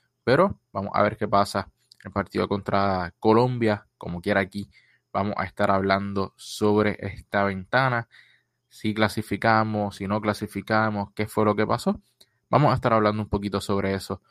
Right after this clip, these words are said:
cuando culmine esta ventana. Recuerden seguirlo en todas nuestras redes sociales, Facebook, Anchor Radio, Instagram, Spotify y por aquí por YouTube como Surtido Deportivo.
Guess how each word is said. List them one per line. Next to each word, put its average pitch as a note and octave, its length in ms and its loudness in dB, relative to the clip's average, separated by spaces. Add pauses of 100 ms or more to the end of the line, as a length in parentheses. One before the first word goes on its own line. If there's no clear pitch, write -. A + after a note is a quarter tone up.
(300)
cuando G#2+ 520 0
culmine G2 540 -4
esta F#2 380 -4
ventana. F2 500 -2
Recuerden G#2+ 400 -4
seguirlo G#2 340 -2
en G2 120 -8
todas G#2 260 4
nuestras G2 440 -2
redes G#2 240 -2
sociales, B2+ 640 2 (340)
Facebook, A#2 520 -2
Anchor A2 300 0
Radio, G#2 500 4
Instagram, G#2 640 -4 (400)
Spotify C3 840 2 (340)
y C#3 120 -2
por C3+ 140 4
aquí A#2 160 0
por A2+ 180 -2
YouTube A2+ 360 -4
como A#2 260 -2
Surtido A#2 640 -2
Deportivo. E3 1000 -2